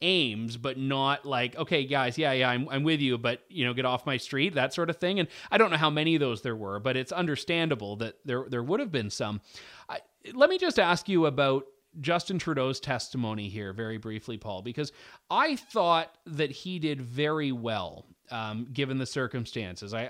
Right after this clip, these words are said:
I thought that he was the, the last one, so every bit of evidence that was gonna come up was already on the table. I wasn't sure if we were gonna get the really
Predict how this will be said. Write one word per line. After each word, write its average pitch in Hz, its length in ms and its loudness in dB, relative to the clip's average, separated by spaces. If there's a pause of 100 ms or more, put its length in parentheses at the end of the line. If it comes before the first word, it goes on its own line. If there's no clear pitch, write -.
I 127 40 2
thought 139 300 2
that 135 120 -6
he 175 200 -4
was 175 220 2
the, 139 220 2
the 135 100 -2
last 143 400 -2
one, 139 280 0
so 127 260 -2 (400)
every 190 360 4
bit 175 180 2
of 165 80 2
evidence 151 400 2
that - 100 -6
was 131 120 -4
gonna 156 180 2
come 143 200 0
up 120 180 0
was 123 140 -2
already 143 280 0
on 131 180 2
the 127 60 -2
table. 117 520 -2 (360)
I 160 180 8
wasn't 202 420 4
sure 185 260 4
if 160 100 0
we 160 120 4
were 147 120 2
gonna 151 220 0
get 139 340 0
the 139 100 -2
really 139 640 -2